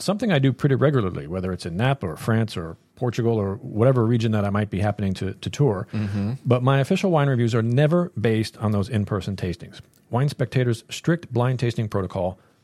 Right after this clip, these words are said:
Speaker 1: applies to all of our reviews, and we don't make exceptions, even for the most famous wines in the world.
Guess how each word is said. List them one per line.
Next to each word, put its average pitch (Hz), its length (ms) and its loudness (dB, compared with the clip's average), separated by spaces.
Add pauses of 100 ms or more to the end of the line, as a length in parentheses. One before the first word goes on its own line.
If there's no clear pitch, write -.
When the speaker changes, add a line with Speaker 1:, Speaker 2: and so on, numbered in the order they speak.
(100)
Speaker 1:
applies 135 300 0
to - 80 -4
all 143 260 -2
of 110 80 0
our 98 100 0
reviews, 90 460 -8
and 107 140 -2
we 110 80 0
don't 127 200 0
make 123 140 0
exceptions, 92 600 -6 (240)
even 131 200 0
for 113 120 -2
the 104 80 0
most 98 200 -4
famous 104 320 -4
wines 82 260 -8
in 90 40 -14
the 80 100 -12
world. - 220 -18